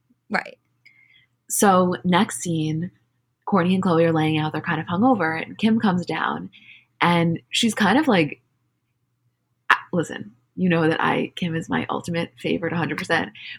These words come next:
Speaker 2: But she was kind of being annoying 'cause it's like, "Okay, we get it. You didn't drink. You're not hungover. No need to, like, make them feel like shit for the fact that they're not going to the gym, even though they had planned to."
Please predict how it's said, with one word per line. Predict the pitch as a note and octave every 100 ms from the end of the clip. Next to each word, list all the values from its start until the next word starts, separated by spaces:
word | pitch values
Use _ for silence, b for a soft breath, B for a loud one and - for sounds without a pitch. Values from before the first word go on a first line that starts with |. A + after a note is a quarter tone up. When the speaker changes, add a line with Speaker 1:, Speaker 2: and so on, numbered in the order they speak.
| -
Speaker 2:
But | C4+
she | D4
was | D4+
kind | B3 C#4
of | G4
being | G4+ C4+ B3+
annoying | G#3 F#3 D#3+
'cause | D3+
it's | E3+ D#3+
like, | E3+ E3 -
"Okay, | G3+ A3+ E3
we | D#3+
get | F3 E3+
it. | E3+
You | E3
didn't | E3 G3 F#3+
drink. | D#3 D#3+
You're | D#3+
not | D3+ D#3+
hungover. | F3+ F#3 F#3 D3
No | E3
need | F#3+ A3+
to, | B3
like, | F#3 - -
make | E3+ E3
them | F3+ E3
feel | - D#3+
like | D3+
shit | - -
for | -
the | D#3
fact | E3 D3+
that | - D3+
they're |
not | D#3 D3+ -
going | D#3 D#3
to |
the | D3+
gym, | D#3 D3+ D3+
even | D#3+ D#3
though | D3
they | E3+
had | -
planned | E3+ D3+ F3+
to." | F#3 -